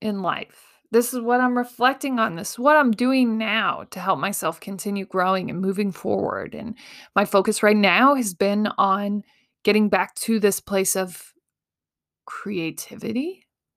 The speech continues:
versus consumption. Um, and that's a hard, hard balance. And I will tell you, <laughs> like, I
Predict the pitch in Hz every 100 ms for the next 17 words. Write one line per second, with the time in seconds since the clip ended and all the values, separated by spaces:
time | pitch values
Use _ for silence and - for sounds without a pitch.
0 | _ _ _ _ - 170 - - - -
1 | 160 - - 151 - - 247 311 359 _
2 | _ _ _ _ _ _ - 190 180 165
3 | 143 - - _ _ _ _ _ _ _
4 | - 185 190 254 294 254 254 277 302 -
5 | - 254 220 190 226 302 220 - - -
6 | _ _ 196 190 214 294 254 220 269 339
7 | 262 214 226 269 277 233 226 202 - -
8 | 214 - 370 262